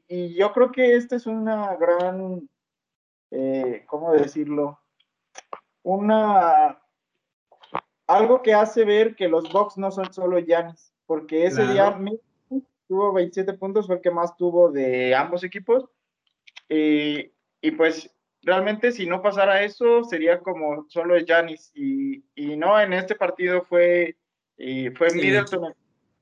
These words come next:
Speaker 1: el que fue el más importante, y lo ganaron por dos puntos. En, en realidad el Heat también tuvo para ganarlo, Dragic falló un
Speaker 2: Realmente
Speaker 1: tri-
Speaker 2: yo, yo pensaba que lo iba a ganar el Heat, o sea,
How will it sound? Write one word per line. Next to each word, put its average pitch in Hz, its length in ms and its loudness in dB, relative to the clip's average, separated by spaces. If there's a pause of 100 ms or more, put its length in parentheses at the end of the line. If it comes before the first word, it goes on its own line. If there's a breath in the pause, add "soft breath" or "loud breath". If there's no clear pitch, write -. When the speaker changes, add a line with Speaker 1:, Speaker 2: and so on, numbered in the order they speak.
(260)
Speaker 1:
el 151 240 -2
que 143 440 -4
fue 175 300 6
el 170 80 0
más 165 220 -2
importante, 180 800 -2 (920)
y 139 80 -8
lo 135 100 -2
ganaron 170 360 0
por 151 180 0
dos 170 180 2
puntos. 214 380 -4
En, 156 280 -10
en 156 160 -6
realidad 156 400 4
el 190 120 -4
Heat 190 220 -14
también 170 320 0
tuvo 170 240 0
para 139 220 0
ganarlo, 185 560 -2
Dragic 175 400 0
falló 190 180 0
un 214 60 0
Speaker 2:
Realmente 233 260 -2
Speaker 1:
tri- 226 140 0
Speaker 2:
yo, - 60 -8
yo 220 240 -4
pensaba 233 600 -4
que 180 320 -2
lo 160 120 -4
iba 220 140 -2
a - 20 0
ganar 180 180 -2
el 202 140 -4
Heat, 220 340 -8
o 156 60 -14
sea, 160 580 -2